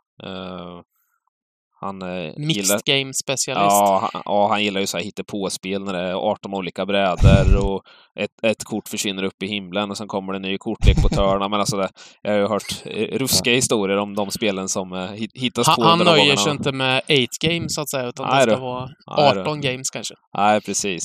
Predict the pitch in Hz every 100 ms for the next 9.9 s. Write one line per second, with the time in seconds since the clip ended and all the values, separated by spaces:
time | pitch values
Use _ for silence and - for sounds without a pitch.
0 | - - 90 - 95 104 117 110 92 92
1 | 98 90 - 90 90 87 85 87 - _
2 | _ _ _ 85 87 95 - 190 - -
3 | 87 87 87 - _ _ - 92 - -
4 | 92 101 _ _ - - - _ _ _
5 | _ - _ - 180 220 208 214 208 190
6 | 202 190 208 214 190 220 - - 170 175
7 | 170 - 170 165 170 196 - - 196 208
8 | - 180 175 180 185 156 175 165 165 202
9 | - 202 180 - 196 - - 165 156